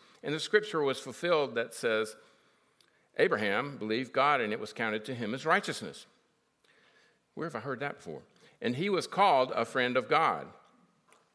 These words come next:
Now, this is the verse that they'll quote out of context. Verse twenty-four. "You see that a person is justified by works and not by faith alone."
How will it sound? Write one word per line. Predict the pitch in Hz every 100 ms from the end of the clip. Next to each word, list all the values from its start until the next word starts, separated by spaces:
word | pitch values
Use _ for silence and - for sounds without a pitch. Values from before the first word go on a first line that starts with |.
| _ -
Now, | 113 113 117
this | 190 233
is | 254 165
the | 175
verse | 147 123 120 -
that | 113 -
they'll | 101
quote | - 135 107 90
out | 101
of | 87
context. | - 101 - 71 57 - - _ _ _ _ 98
Verse | 95
twenty-four. | - 113 101 - 90 57 - _ _ _ - _
"You | 127 170
see | - 277 156 87 85 - _ _
that | - 151
a | 143
person | - 214 220 254 170
is | 117 -
justified | - 220 220 151 - 127 123 123 113
by | 101 107
works | 107 139 190 123 120 - -
and | 104 107
not | 127 151 165 -
by | 120 123 120
faith | - 113 107
alone." | 110 113 113 85 76